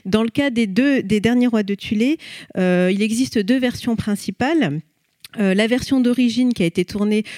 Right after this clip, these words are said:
au printemps mille neuf cent soixante-neuf, diffusée sur la deuxième chaîne de l'O R T F en mille neuf cent soixante-dix, sous la forme de deux volets de soixante-quatre et soixante-dix minutes. Et puis il y a eu un remontage en deux mille deux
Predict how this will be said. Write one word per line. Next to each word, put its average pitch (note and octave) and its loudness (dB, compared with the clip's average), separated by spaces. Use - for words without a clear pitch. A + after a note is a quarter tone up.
au - -2
printemps A3 0
mille A3+ 2
neuf G3+ 2
cent G#3+ 0
soixante-neuf, A3+ -2
diffusée A#3 0
sur A#3 -2
la G3+ 2
deuxième A#3 2
chaîne A#3 0
de G3 2
l'O F#3 2
R F#3+ 0
T G3+ 0
F - -10
en F3+ 0
mille F3+ 2
neuf E3 0
cent F3+ -2
soixante-dix, F3+ -2
sous - -6
la A3 2
forme A#3+ 0
de G#3 2
deux A#3 0
volets A#3+ 2
de A3 0
soixante-quatre A3+ -2
et G3 0
soixante-dix F3 -2
minutes. F3+ 0
Et A3 0
puis D4+ 0
il C#4 -2
y C4 2
a B3+ 2
eu B3+ 0
un G3+ 2
remontage A#3 0
en G3+ 2
deux G3 2
mille G3 2
deux C4 2